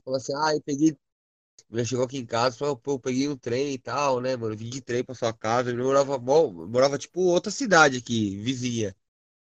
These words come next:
Aí chegou de trem, eu fui buscar ela no, na estação aqui do Tatuapé.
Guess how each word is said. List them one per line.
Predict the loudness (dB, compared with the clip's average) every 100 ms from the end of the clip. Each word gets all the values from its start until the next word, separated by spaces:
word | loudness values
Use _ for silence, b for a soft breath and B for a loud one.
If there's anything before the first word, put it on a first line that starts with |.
| _ _ _ _ _ _ _ _ -10
Aí | -8
chegou | -4 2 2
de | 0
trem, | -4 2 4 4
eu | 0
fui | -6
buscar | -2 0
ela | 2
no, | 2 0
na | 0 -2
estação | 0 -2 0 2 4 2
aqui | -2
do | -4
Tatuapé. | 0 -2 -2 -2 -2